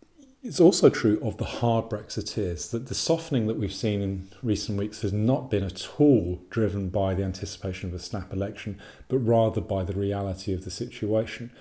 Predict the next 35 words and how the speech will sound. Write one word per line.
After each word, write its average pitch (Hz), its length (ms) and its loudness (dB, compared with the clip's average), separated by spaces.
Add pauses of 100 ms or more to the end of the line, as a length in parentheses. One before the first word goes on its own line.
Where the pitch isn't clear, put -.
(160)
And 113 100 -2
I - 20 -4
think 120 180 2
that 107 140 0
that 117 180 2
will 107 140 0
only 101 200 0
continue 98 760 0 (320)
in 98 680 -4 (140)
the - 80 -6
negotiations 95 800 -4
that - 120 -10
we 95 100 -6
see 90 220 -6
coming, 117 380 -6 (400)
that 117 260 -6 (220)
the 104 160 -2
awareness 117 560 2
of 92 140 -2
what - 340 -6
might 120 420 2
be 104 100 -2
possible 113 600 -4
and 95 100 -4
what 110 160 -6
might 101 220 -6
be 95 80 -6
desirable 98 840 2 (400)
in, 95 640 -2
uh, 90 540 -4 (360)
the 90 580 -6
Article 92 340 -8
fifty 110 340 -4
process 98 600 -6 (380)
is 104 340 4